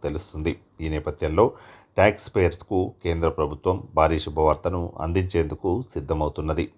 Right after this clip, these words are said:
ఆర్థిక మంత్రి నిర్మలా సీతారామన్ జీతం పొందుతున్న మధ్యతరగతి ప్రజలకు కొంత ఉపశమనం కల్పిస్తారని ప్రచారం జరుగుతుంది.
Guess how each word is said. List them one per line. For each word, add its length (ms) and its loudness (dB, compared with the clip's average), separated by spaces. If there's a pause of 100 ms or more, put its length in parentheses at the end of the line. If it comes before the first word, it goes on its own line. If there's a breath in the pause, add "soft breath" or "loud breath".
(140)
ఆర్థిక 340 -2
మంత్రి 440 -2 (400 loud breath)
నిర్మలా 360 8
సీతారామన్ 640 -2 (180)
జీతం 280 -4
పొందుతున్న 540 -6 (100)
మధ్యతరగతి 520 -2
ప్రజలకు 640 -2
కొంత 220 -4
ఉపశమనం 680 0 (100)
కల్పిస్తారని 880 -2
ప్రచారం 560 -2
జరుగుతుంది. 500 -4